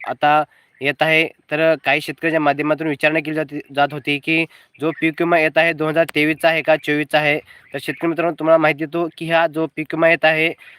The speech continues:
ज्या शेतकऱ्यांना एक हजार रुपयाच्या आतमध्ये, मध्ये जो रक्कम येत होती, जी आली होती, त्याच्यावरती जी रक्कम आहे, ती आता यायला सुरुवात झालेली आहे. तो पीक विमा जो येतो, तो सध्या दोन हजार तेवीसचा पीक विमा येत आहे, दोन हजार चोवीसचा पीक विमा नव्हे तो.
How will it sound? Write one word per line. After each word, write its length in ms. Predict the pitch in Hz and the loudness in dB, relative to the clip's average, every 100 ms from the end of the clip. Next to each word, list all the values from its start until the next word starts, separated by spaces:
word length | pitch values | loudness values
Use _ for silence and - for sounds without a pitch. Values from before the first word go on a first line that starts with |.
| - - | -20 -4
ज्या 120 | 147 | 0
शेतकऱ्यांना 520 | 160 156 - 156 160 165 | 0 -2 -2 2 4 2
एक 280 | 143 151 | 2 -2
हजार 220 | 135 143 151 | -2 -2 -2
रुपयाच्या 380 | 147 156 165 | -2 -2 0
आतमध्ये, 480 | 139 139 151 143 156 143 131 | 0 0 -4 -2 -2 -2 -6
मध्ये 420 | 139 139 156 160 | -6 0 0 0
जो 340 | 143 160 160 - _ _ - | 0 0 0 -4 _ _ -8
रक्कम 340 | 131 160 185 | -6 0 0
येत 140 | 185 - | 0 -2
होती, 300 | 156 160 165 - 131 | -4 -2 -2 -4 -10
जी 80 | 131 | 0
आली 240 | 151 147 175 | 2 2 0
होती, 300 | 170 160 156 | -2 -2 -2
त्याच्यावरती 640 | 160 147 165 156 143 156 | -2 0 0 0 -2 -4
जी 140 | 151 | -2
रक्कम 340 | 156 151 160 160 | -2 -2 0 2
आहे, 240 | 151 151 | 2 0
ती 220 | - - | -4 -2
आता 180 | 143 139 | 0 2
यायला 260 | 147 143 151 | 2 2 2
सुरुवात 280 | - 139 147 | -2 -2 0
झालेली 260 | 151 147 | 0 2
आहे. 260 | 151 156 160 - _ _ - | 2 2 -2 -6 _ _ -4
तो 280 | 160 165 - _ - | 0 0 -2 _ -6
पीक 180 | 143 | -4
विमा 160 | 160 156 | 2 2
जो 120 | 156 | 4
येतो, 340 | 165 139 160 170 _ _ _ - | 0 0 -2 -2 _ _ _ -6
तो 100 | 160 | -4
सध्या 400 | 160 143 156 160 | -4 0 2 2
दोन 180 | 147 156 | 0 0
हजार 140 | 160 - | 0 0
तेवीसचा 320 | 147 151 139 135 | -4 -2 -2 -2
पीक 180 | 156 160 | -2 0
विमा 140 | 156 | 0
येत 180 | 151 143 | 2 2
आहे, 220 | 156 160 | 0 0
दोन 220 | 135 143 | -4 -4
हजार 180 | 151 156 | 0 0
चोवीसचा 460 | - 147 147 147 160 | 0 -2 -4 0 -2
पीक 200 | - 151 | -2 -6
विमा 160 | 156 156 | 0 0
नव्हे 260 | 139 143 156 | 0 -2 -4
तो. 280 | 156 160 | -2 -2